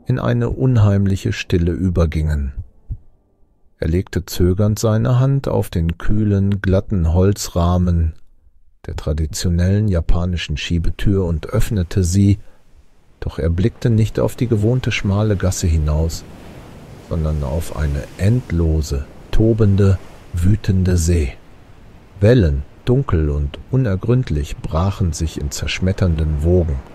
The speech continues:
und aus ihren Tiefen schien ein Ruf zu dringen, der in Masarus Seele ein Gefühl des Schwindels erweckte, wie das leichte Ziehen eines unsichtbaren Fadens,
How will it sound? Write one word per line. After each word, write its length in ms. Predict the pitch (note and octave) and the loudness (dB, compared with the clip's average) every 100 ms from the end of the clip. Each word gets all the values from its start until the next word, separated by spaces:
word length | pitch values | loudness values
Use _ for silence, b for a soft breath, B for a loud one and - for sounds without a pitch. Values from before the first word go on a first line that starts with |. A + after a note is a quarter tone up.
| - - - - - - - - | -20 -20 -20 -20 -20 -20 -20 -14
und 100 | - | -12
aus 140 | - | -10
ihren 240 | - D2+ C#2 C2+ | -8 -6 -6 -8
Tiefen 460 | - F#2+ G2 A#2+ A2 | -4 -2 -2 -2 -2
schien 340 | - A2 A2 | -2 -2 0
ein 200 | F#2 G#2+ | 0 0
Ruf 340 | G#2 A#2 A#2+ - | 2 2 0 -2
zu 180 | - D#2+ | -2 -2
dringen, 500 | - D2+ C#2+ C2 C2 - - - - - - - | 0 -2 -2 -4 -6 -12 -20 -20 -20 -20 -18 -6
der 120 | C#2+ | -4
in 140 | D2 | -2
Masarus 720 | D2 D2+ - F#2 F#2 F#2+ F2+ | 0 -2 0 2 2 2 0
Seele 480 | F2+ E2 D#2 E2+ F2 - - - - - - | 0 2 2 2 0 -4 -20 -20 -20 -20 -6
ein 180 | G#2+ G2+ | -4 -2
Gefühl 400 | G2+ - A#2+ C3 | -2 2 2 2
des 180 | B2 - | 0 -2
Schwindels 600 | - G#2 G2+ C#2 - - | 0 2 2 -2 -4 -6
erweckte, 600 | C#2 C2+ - - D#2 C#2+ - - - - - - - - | -4 -6 -8 -4 -2 -2 -10 -20 -20 -20 -20 -20 -20 -18
wie 60 | - | -8
das 240 | D#2 D2 | -6 -4
leichte 540 | D2+ C#2+ G2+ G#2 - F#2+ | -2 0 0 0 -4 -4
Ziehen 400 | - F#2+ F#2 F2+ | -2 0 0 -2
eines 500 | D2+ E2+ D#2+ D2+ - - | -2 -2 -2 -4 -8 -2
unsichtbaren 800 | G2+ F#2+ F#2+ - - F2 F2 F2+ | 0 2 -2 -2 0 0 2 0
Fadens, 640 | - E2 D#2+ D#2 D#2+ - | 2 2 2 0 -4 -6